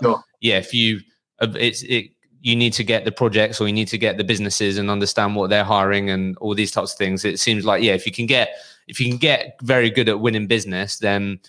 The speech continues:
Speaker 2: you back yourself to, to, to do the candidate part, right? But that's something you've always got to be constantly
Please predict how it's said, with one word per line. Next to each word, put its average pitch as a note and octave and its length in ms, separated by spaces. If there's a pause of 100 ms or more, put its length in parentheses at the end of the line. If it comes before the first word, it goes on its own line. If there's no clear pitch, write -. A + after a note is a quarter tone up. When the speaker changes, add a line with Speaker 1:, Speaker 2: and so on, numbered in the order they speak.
Speaker 2:
you G#2+ 100
back A2+ 320
yourself G2+ 420
to, G2 380 (720)
to, G2 240
to - 160
do A2 120
the G#2 80
candidate F#2+ 440
part, F2+ 240
right? F#2 240
But A2 120
that's B2 200
something G#2+ 200
you've G#2 120
always G#2 220
got G2+ 120
to F#2 40
be G2 160
constantly G2 680